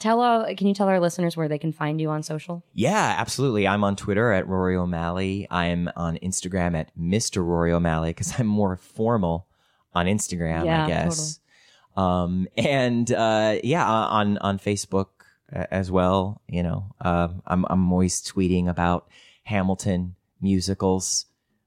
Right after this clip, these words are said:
Speaker 2: Uh,
Speaker 1: And you have a lot of other Broadway stars. If you're a Broadway fan, you'd wanna check out your
Speaker 2: yes,
Speaker 1: podcast.
Speaker 2: my podcast, wonderful.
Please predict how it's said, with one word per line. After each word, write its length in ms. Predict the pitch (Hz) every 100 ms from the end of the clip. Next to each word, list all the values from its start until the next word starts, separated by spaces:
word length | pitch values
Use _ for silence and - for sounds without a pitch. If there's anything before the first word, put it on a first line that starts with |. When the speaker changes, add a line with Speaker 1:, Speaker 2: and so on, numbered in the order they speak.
| _
Speaker 2:
Uh, 360 | - 90 87 87 -
Speaker 1:
And 260 | 190 202 196
you 300 | 185 202 196
have 200 | 190 180
a 40 |
lot 260 | 180 175 170
of 160 | 170 170
other 240 | 170 202
Broadway 380 | 175 175 165 156
stars. 240 | 160 156
If 120 | 156
you're 100 | 165
a 20 | 151
Broadway 360 | 156 165 160
fan, 460 | 143 156 151 151 160 _ - -
you'd 120 | 175
wanna 160 | 170 165
check 200 | 180 165
out 60 |
your 100 | -
Speaker 2:
yes, 100 | -
Speaker 1:
podcast. 400 | 185 226 175 135
Speaker 2:
my 80 | 95
podcast, 760 | 85 - 92 92 92 82 - -
wonderful. 800 | 87 90 117 98 - - 87 85